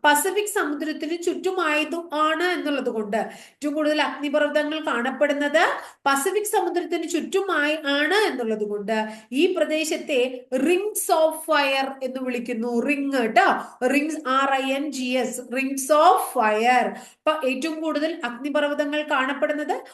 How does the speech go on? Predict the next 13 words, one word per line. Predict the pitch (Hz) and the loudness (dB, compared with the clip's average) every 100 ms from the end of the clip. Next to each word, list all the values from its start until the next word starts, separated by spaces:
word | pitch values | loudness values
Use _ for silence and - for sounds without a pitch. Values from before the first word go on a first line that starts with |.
| _ - | _ 0
പസഫിക് | 285 277 415 | 0 0 -2
സമുദ്രത്തിന് | 427 440 370 370 370 359 330 | -2 -4 -4 -4 -6 -6 -6
ചുറ്റുമായതിനാൽ | 330 - 453 466 285 240 233 220 214 226 226 | -8 -4 -2 0 0 0 -2 -4 -4 -6 -6
ഈ | 269 269 | -8 -4
പ്രദേശത്തെ | 285 277 277 277 - 277 269 | 0 2 2 0 0 2 4
rings | 214 214 - | 2 0 -2
of | 277 | -2
fire | 269 277 254 254 | -2 0 2 0
എന്നും | 254 254 | -2 -4
വിളിക്കുന്നുണ്ട്. | 262 262 262 247 233 254 220 - - _ _ | -4 -4 -6 -4 0 0 0 -6 -16 _ _
ഒന്നും | 254 254 277 | 0 0 2
കൂടെ | 294 | 2
പറയാണ്, | 294 285 294 294 285 311 | 2 4 4 4 2 0